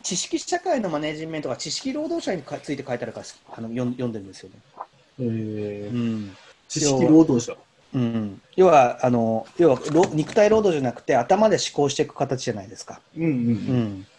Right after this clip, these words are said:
Speaker 1: らどうやってその新しい価値を、知識の価値を作っていくかって話をしてるんで。
Speaker 2: うんうんうん。
Speaker 1: うんうん。まあ、要は、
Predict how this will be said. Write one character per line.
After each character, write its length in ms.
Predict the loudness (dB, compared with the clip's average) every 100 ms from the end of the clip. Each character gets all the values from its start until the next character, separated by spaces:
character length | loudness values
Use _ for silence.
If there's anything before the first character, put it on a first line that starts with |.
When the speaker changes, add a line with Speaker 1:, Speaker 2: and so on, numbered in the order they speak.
| _ _ _ -2
Speaker 1:
ら 80 | 2
ど 160 | 6
う 80 | 6
や 80 | 4
っ 40 |
て 80 | 2
そ 140 | 0
の 180 | 2 2
新 260 | 4 4 2
し 140 | 0
い 40 | -4
価 140 | -6
値 160 | -4 -2
を、 160 | -2
知 140 | -4 -6
識 180 | -4
の 240 | -6 -6 -6
価 120 | -6
値 80 | -8
を 60 |
作 180 | -8 -8
っ 20 |
て 80 | -8
い 20 | -8
く 60 |
か 80 | -10
っ 40 |
て 80 | -10
話 220 | -12 -10
を 60 | -12
し 120 | -12
て 80 | -10
る 60 | -2
ん 40 |
で。 60 | 0
Speaker 2:
う 60 |
ん 40 | 2
う 20 |
ん 40 |
う 40 | 0
ん。 20 |
Speaker 1:
う 840 | 0 0 -2 -4 -4 -8 -8 -8 -10
ん 20 |
う 40 |
ん。 180 | -12 -18 _ _
ま 140 | 0 2
あ、 160 | 0 _
要 180 | 0 4
は、 320 | 6 4 2